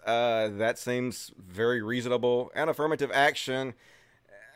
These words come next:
uh, mixed results, but well-meaning. So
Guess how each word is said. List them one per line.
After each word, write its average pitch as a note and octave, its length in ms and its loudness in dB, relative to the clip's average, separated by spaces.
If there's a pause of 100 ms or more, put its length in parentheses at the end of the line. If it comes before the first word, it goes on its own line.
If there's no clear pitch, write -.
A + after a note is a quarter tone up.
(160)
uh, - 140 -10
mixed F#3+ 320 6
results, D#3+ 560 10
but C3+ 280 6
well-meaning. B2 760 4
So A2+ 580 2